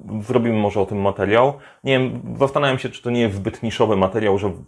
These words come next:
żeby warto dla niego robić po prostu kolejne, kolejne, kolejne filmy. Natomiast, e, e, zrobiłem spory przegląd, e, tych, tych podejść i, e,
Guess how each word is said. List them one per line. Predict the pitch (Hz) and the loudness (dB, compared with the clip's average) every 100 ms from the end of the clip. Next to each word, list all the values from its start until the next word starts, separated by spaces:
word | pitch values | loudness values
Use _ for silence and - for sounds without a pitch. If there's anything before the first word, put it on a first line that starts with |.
| - | -14
żeby | 101 104 101 | -6 -4 2
warto | 110 107 104 | 2 2 -2
dla | 95 | -2
niego | 95 104 | -2 0
robić | 98 98 | 0 0
po | - | -10
prostu | - - - | -20 -20 -10
kolejne, | 101 98 98 95 | -2 0 0 -2
kolejne, | 98 98 95 95 92 | 0 2 2 2 0
kolejne | 101 95 95 | -2 -2 -2
filmy. | 92 98 107 165 - - - | -4 -4 -2 -2 -6 -20 -8
Natomiast, | 123 139 156 147 - | 0 4 4 2 4
e, | |
e, | 127 127 123 - - - - 110 104 107 | 6 6 2 -4 -20 -20 -2 4 4 4
zrobiłem | 110 135 143 156 135 | 0 2 4 4 2
spory | - 135 | 2 2
przegląd, | 120 - 98 80 78 - - | 2 2 2 0 -2 -8 -4
e, | 92 90 92 92 - - - _ | 0 0 0 -2 -6 -20 -20 _
tych, | - 101 - | -2 -2 -4
tych | - - 110 | -20 -8 -8
podejść | - 117 107 131 - - | 0 2 4 2 -2 -8
i, | 120 127 127 135 - - _ _ | -4 -2 -2 -4 -12 -20 _ _
e, | 110 110 | 0 0